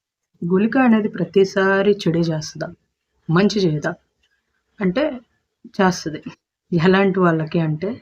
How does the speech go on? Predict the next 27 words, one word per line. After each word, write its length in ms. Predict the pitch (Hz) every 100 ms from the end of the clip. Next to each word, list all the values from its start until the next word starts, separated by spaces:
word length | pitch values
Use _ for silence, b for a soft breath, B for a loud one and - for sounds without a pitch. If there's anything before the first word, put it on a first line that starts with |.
| _ b _ _ -
అది 180 | 175 170
మనం 260 | 165 165 156 160 175 _ _ _ _ _ _ _
ఇక్కడ 200 | 180 160
కొన్ని 280 | 160 165 151 147 - _ _ _ _
క్లాసిఫికేషన్స్ 800 | 175 175 185 185 180 196 175
లాగా 200 | 180 170
ఉన్నాయి. 240 | 165 165 262 _ _
For 140 | 175
example 460 | 165 160 190 180 170 165 B B _
దీన్ని 200 | 247 240
అర్థం 260 | 160 220 285
చేసుకునే 380 | 285 - 247 240
తత్వం 320 | 185 175 208
కూడా 200 | 202 202 190
ఉంటుంది. 440 | 139 151 151 - - _ _ _ _ _ _ _ _ -
ఏది 280 | 175 226 247
కూడా 240 | 240 208 214
ఇక్కడ 220 | 185 170
ఫిక్స్‌డ్ 420 | - 190 185 208
అయితే 200 | 190 165
కాదు. 220 | - 151 151
Astrology 560 | 156 - 202 196 190 196
is 100 | 180
not 180 | 165 175
a 80 | -
fixed 380 | 226 - 269
subject. 440 | - 165 - -